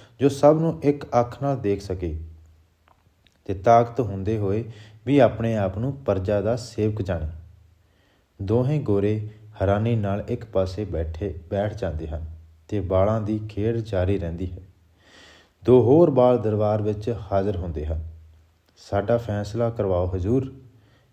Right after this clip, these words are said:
ਇੱਕ ਬੋਲਦਾ ਹੈ। "ਕੀ ਮਸਲਾ ਹੈ ਤੁਹਾਡਾ?" ਰਾਜਾ ਉਹਨਾਂ ਨੂੰ ਪੁੱਛਦਾ ਹੈ। "ਹਜ਼ੂਰ, ਮੈਂ ਇਸ ਨੂੰ ਆਪਣਾ ਖੇਤ ਹਿੱਸੇ ਦੇ ਦਿੱਤਾ ਸੀ। ਇਸ ਨੇ ਉੱਥੇ ਮਿਹਨਤ ਕਰਨੀ ਸੀ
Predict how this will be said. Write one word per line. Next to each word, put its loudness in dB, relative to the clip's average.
ਇੱਕ -6
ਬੋਲਦਾ -6
ਹੈ। -10
"ਕੀ 0
ਮਸਲਾ 4
ਹੈ 2
ਤੁਹਾਡਾ?" -2
ਰਾਜਾ 0
ਉਹਨਾਂ -2
ਨੂੰ -4
ਪੁੱਛਦਾ -6
ਹੈ। -8
"ਹਜ਼ੂਰ, 2
ਮੈਂ 2
ਇਸ 0
ਨੂੰ 0
ਆਪਣਾ 0
ਖੇਤ -2
ਹਿੱਸੇ 2
ਦੇ -2
ਦਿੱਤਾ -2
ਸੀ। -10
ਇਸ -2
ਨੇ 2
ਉੱਥੇ 0
ਮਿਹਨਤ -2
ਕਰਨੀ 0
ਸੀ -4